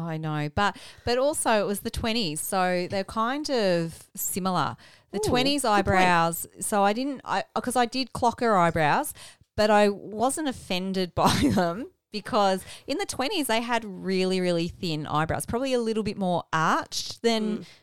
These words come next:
Speaker 1: she had. Hers were probably kind of more nineties, but pretty close to what they would be for fashion
Speaker 2: Yeah.
Speaker 1: in the twenties.
Speaker 2: There's things about her costuming that, particularly in that first scene, that are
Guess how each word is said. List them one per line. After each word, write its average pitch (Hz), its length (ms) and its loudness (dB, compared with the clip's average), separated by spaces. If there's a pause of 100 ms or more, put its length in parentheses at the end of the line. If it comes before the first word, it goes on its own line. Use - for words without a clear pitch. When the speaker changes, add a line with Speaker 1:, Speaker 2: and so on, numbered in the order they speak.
Speaker 1:
she 214 340 -4
had. 226 220 -2 (600)
Hers 220 240 0
were 233 100 4
probably 208 540 0
kind 196 360 -2
of 185 140 -8
more 190 600 -2
nineties, 202 640 -6 (320)
but 240 280 0 (280)
pretty 494 280 -2
close 185 360 -2
to 202 100 -4
what 175 180 -4
they 165 140 -2
would 156 180 -6
be 151 320 -4
for 151 160 -8
fashion - 680 -6 (160)
Speaker 2:
Yeah. 233 340 -2
Speaker 1:
in 185 140 -2
the 160 80 -2
twenties. 151 500 -4
Speaker 2:
There's 277 200 -2
things 349 220 -2
about 339 220 -4
her 285 100 -2
costuming 202 840 -4 (160)
that, 175 340 -6
particularly 247 460 -6
in 214 80 -2
that - 120 -6
first 190 180 -6
scene, 185 140 -4
that 185 120 -8
are 185 200 -2